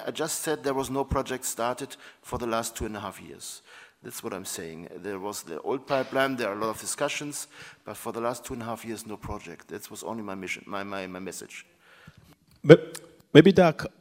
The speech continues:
Speaker 2: on the issue of, uh, of taking computers from someone's office, for your information, 'cause I did follow this case very well, and I spoke to Isabel, <laughs> the owner of the clinic. I spoke to her, 'cause when she was, uh, going out, she sold some of the office stuff to me personally.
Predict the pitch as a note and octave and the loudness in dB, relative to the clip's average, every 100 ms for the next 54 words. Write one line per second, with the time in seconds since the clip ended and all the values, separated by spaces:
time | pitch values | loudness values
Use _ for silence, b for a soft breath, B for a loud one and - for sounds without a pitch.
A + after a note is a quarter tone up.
0 | - B2+ B2+ D3+ - B2+ A#2 E2+ - G#2 | 2 6 10 10 8 6 4 2 -2 -6
1 | - C#3+ - C3+ A#2 A2 - A2+ - G#2+ | -2 -2 2 2 2 -2 0 0 0 -4
2 | A2+ G#2+ A#2 - - - - - - _ | -2 0 0 -2 -4 -4 -6 -12 -20 _
3 | - - C3 C#3 C#3 A#2 A2+ - D#2+ - | -2 4 10 10 8 2 0 0 -4 -8
4 | - b b b b b - - - A#2+ | -18 b b b b b -20 -2 2 6
5 | B2+ D3 - B2+ A2 - - G2+ - - | 6 6 6 6 6 2 2 0 0 0
6 | - A#2 G#2 G#2+ G2+ G#2+ G#2+ - C#3+ - | 8 8 10 6 4 2 2 4 2 4
7 | A#2 A#2+ E2+ D#2 - - B B - - | 2 2 0 -4 -8 -16 B B -20 -10
8 | - - - - A2+ - C3+ A#2+ G2+ - | -8 -8 -12 0 0 10 12 12 10 6
9 | G#2 F2+ F#2 - - - - F2 B B | 2 2 2 2 0 -2 -4 -6 B B
10 | - A2 - A3+ - G#2 G#2 - - - | -4 2 4 4 4 4 4 4 4 2
11 | - G#2+ G#2 C3+ A#2+ G#2 - - - - | 4 4 8 8 8 6 4 0 4 6
12 | B2 A#2+ B2 A#2 F#2+ A#2 - G#2+ - - | 6 4 2 2 2 0 0 0 2 0
13 | - G#2+ A2+ F#2+ - - - G1+ | -2 -2 0 0 -2 -2 -6 -10